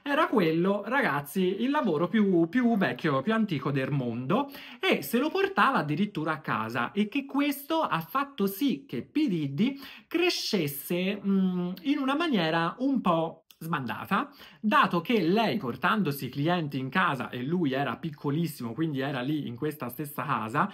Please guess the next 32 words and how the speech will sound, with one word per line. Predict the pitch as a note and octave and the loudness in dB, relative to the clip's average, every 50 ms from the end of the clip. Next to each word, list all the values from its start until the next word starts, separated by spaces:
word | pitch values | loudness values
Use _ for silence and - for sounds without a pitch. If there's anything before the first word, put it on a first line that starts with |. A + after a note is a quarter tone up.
| - - | -8 -8
è | - A#3+ | -4 -4
stato | C4+ C#4 - F4 D4+ F3+ C#3+ D3 E3 | -4 0 2 2 4 4 2 2 0
esposto | E3+ E3 - - B3+ A#3+ B3+ D4+ D4+ - - F4+ D#4 | -2 -2 -2 0 0 2 2 2 -2 -2 0 2 2
alla | E3+ B2+ C3 C3 B2+ A#2 | 2 2 2 0 0 0
sessualità, | A2+ - - _ _ _ _ _ _ _ _ _ - - C4 D#4 C#4+ C3+ | -2 -4 -10 _ _ _ _ _ _ _ _ _ -4 0 0 2 2 2
alla | A#2+ A#2+ A#2+ B2 | 0 0 -2 -4
sessualizzazione | - - C4 C4 - _ _ _ _ _ _ _ - C3 B2+ - - G#3+ C#4+ E4+ E4 G#3 C#3+ | -4 -2 -2 -2 -2 _ _ _ _ _ _ _ -10 -10 -10 -8 -4 -2 0 0 0 0 0
dei | C#3 C3 B2+ | -2 -2 -4
corpi | B2+ - F3+ F#3+ F#3+ D3+ C#3 - - - B2 A2+ A2 - | -2 -2 0 0 2 0 -2 -4 -6 -6 -6 -6 -4 -2
delle | B2 D3 D3+ D#3+ C#3+ B2 | -2 -2 -2 -2 -2 -2
persone | C3+ F3 F#3+ G#3+ F#3 - - E3+ B2+ A2+ A#2+ E3 A#3 D#4 | 0 -2 -2 -2 -4 -4 -4 -2 -2 -2 0 0 -2 0
per | D4+ - - A#2 | 0 -2 -4 -4
proprio | - - D3+ D3+ D#3 D#3+ - C3+ A#2 | -4 -2 -2 -2 -2 -2 -4 -6 -6
piacimento | C#3+ B2+ A#2+ - B2+ A#2 C#3 F#3 G#3+ G3 - B2+ | -6 -6 -6 -6 -6 -2 0 2 2 2 2 0
o | A#2+ - C#3+ C3+ B2+ - | -4 -2 -2 -2 -2 0
per | - G3 F#3+ E3+ D3+ C3 | 0 2 2 2 0 0
denaro, | C#3+ F#3+ A3 G3 B2 A2+ A2+ A#2 E3 A#3 D#4 D4+ - - - - - - - - - - | 0 0 0 0 -2 -2 -2 0 0 0 0 -2 -6 -18 -20 -20 -20 -20 -20 -20 -6 2
fin | - E4 C4+ C4+ | 4 4 4 4
dalla | D#4+ F4+ F4+ D4 F#3+ | 4 4 4 2 2
tenera | - D#3 D3+ F3 F3 D3 A#2 | 2 0 0 0 0 0 -2
età | A2+ A2+ - F#3+ D#3 - | -2 0 0 0 2 2
e | F3 A3 A#3+ | 0 0 0
quindi | - - C#4 A3 D#3 C3+ A#2 A2+ A#2 - | 2 2 2 2 2 2 0 -4 -4 0
ovviamente | - E3+ E3+ F3+ A3 C4+ C#4+ A3+ F3+ E3+ E3+ E3 F#3+ A3 | 0 0 0 2 0 0 2 2 2 2 2 2 0 0
crescendo | G#3+ - E3+ C#3+ C#3 - - - B3 C4+ A3+ D3+ B2 A#2+ | 0 0 -2 -2 -2 -2 0 0 0 0 0 -2 -2 -2
in | A#2+ B2 | -4 -4
questo | C#3 G3 A3 A3 G#3+ - - - D3 | 0 0 0 0 0 -4 -4 -4 -4
modo | C#3+ D3+ C#3+ B2+ A#2 A2+ B2+ C3+ D3 F#3 - - | -2 -2 -2 -4 -4 -4 -2 -2 -2 -2 -2 0
e | - F3+ F3+ | 0 0 0
soprattutto | - D#3+ - C3 B2 - - G3 G3+ G3+ - E3 C#3 C3 A#2+ - | 0 -2 -2 -2 -4 -2 0 0 0 0 0 0 0 0 0 -4
con | - - D3+ C#3 C#3 C#3 C3+ C3+ C3 B2+ | -2 -2 0 0 0 0 -2 -2 -4 -6
questi | - C#3 B2+ C#3+ F#3 F#3 - - - D3+ D3 C#3 C3+ C3+ - - - | -4 -2 0 0 0 -2 -4 -8 -4 -2 0 0 -2 -2 -6 -14 -12